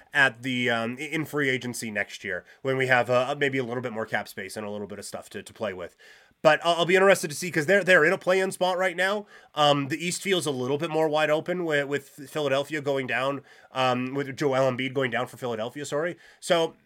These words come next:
oh, I think Orlando's a really talented team, but I, I do think that they need some help. We'll see if they do go out and get it in the next little bit. At three, it's my team. It's the Toronto Raptors. They've already made their big splashes with Anunoby and Siakam.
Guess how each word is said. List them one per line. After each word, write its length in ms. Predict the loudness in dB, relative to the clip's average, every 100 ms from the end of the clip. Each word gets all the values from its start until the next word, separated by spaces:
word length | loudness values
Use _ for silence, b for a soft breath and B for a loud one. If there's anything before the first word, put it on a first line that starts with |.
| _
oh, 100 | -2 2
I 140 | 2
think 160 | 2 2
Orlando's 380 | 4 4 2
a 60 | 0
really 220 | 0 -2
talented 400 | 0 0 0 -4
team, 280 | -4 -4 -4
but 160 | -2 4
I, 180 | 6 6
I 60 |
do 200 | 4 2
think 180 | 0 -4
that 80 | -4
they 80 | -4
need 180 | -4 -6
some 120 | 0
help. 240 | 0 0
We'll 80 | -4
see 140 | -4
if 100 | -4
they 100 | -2
do 180 | -2 -4
go 180 | -2 -2
out 60 | -2
and 80 |
get 140 | -2 -4
it 80 | -6 B B -2
in 100 | 2
the 60 |
next 180 | 2 2
little 160 | -2 0
bit. 240 | 0 0 B B B
At 240 | 2 2 -2
three, 300 | -2 0 -2 -6 _ -2
it's 160 | -2 2
my 120 | 0
team. 360 | 2 2 2 -4 _ _ _ _ _ _ _ _ _ _ _
It's 160 | 2 2
the 80 | 2
Toronto 340 | 4 6 6
Raptors. 520 | 6 4 -2 -6 -8 -20 B B B B B _ _ 2
They've 200 | 6 8
already 200 | 8 8
made 180 | 4 4
their 100 | 2
big 180 | 0
splashes 460 | -2 -2 -2 -2 -6
with 100 | 0
Anunoby 540 | 0 2 0 -2 -2 4
and 240 | 4 4
Siakam. 440 | 0 0 -2 -4